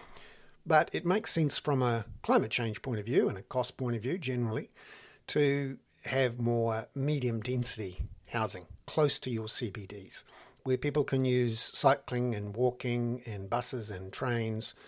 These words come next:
to get to and from work and play and school. And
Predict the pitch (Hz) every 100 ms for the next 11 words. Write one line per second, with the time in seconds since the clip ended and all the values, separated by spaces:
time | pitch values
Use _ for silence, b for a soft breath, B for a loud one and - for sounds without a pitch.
0 | B B - 127 127 - 131 104 123 117
1 | 113 104 110 127 120 - 92 92 98 -
2 | 123 113 110 92 101 - 131 123 123 B
3 | B B B B B _ 156 147 143 131